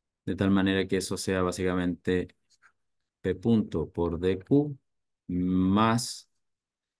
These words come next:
em, P por delta Q punto, y ese delta Q punto, si esto lo mandamos al otro lado como negativo, entonces ese término que está acá arriba sería básicamente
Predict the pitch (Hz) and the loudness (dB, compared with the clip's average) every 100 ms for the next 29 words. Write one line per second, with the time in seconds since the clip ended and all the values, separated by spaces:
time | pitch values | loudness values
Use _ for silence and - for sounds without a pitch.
0 | _ _ 90 85 85 82 82 82 78 78 | _ _ 0 2 2 2 2 0 0 -2
1 | 78 - _ _ _ - 117 90 78 _ | -6 -12 _ _ _ 2 4 4 -2 _
2 | _ 87 85 82 80 - _ _ _ _ | _ -6 -2 -2 -6 -10 _ _ _ _
3 | _ _ - 87 98 98 87 - - _ | _ _ -8 -6 -2 0 -2 -8 -18 _
4 | - 92 135 135 117 117 160 - _ _ | -6 -4 2 4 4 2 -8 -10 _ _
5 | _ _ _ _ 101 87 90 90 95 90 | _ _ _ _ -4 0 0 2 0 -2
6 | - 101 98 - 104 104 - 90 87 92 | -2 -2 0 -2 -2 -4 -6 -4 -2 0
7 | 90 90 90 90 92 95 90 90 95 90 | 2 2 2 0 2 2 0 -2 -4 -2
8 | 90 127 127 131 120 101 - 104 - _ | 2 4 4 0 -6 -10 -10 -12 -16 _
9 | _ _ _ _ _ - 98 104 107 104 | _ _ _ _ _ -4 0 2 4 4
10 | 104 101 98 101 104 101 123 117 135 - | 4 2 0 -2 0 2 4 4 0 -10
11 | _ _ _ _ _ _ _ _ _ - | _ _ _ _ _ _ _ _ _ -12
12 | - 98 95 101 98 98 101 104 98 98 | -4 -2 0 0 0 -2 -4 -4 -2 0
13 | 101 101 95 - 98 95 95 90 | 0 -2 -4 -2 0 2 0 -4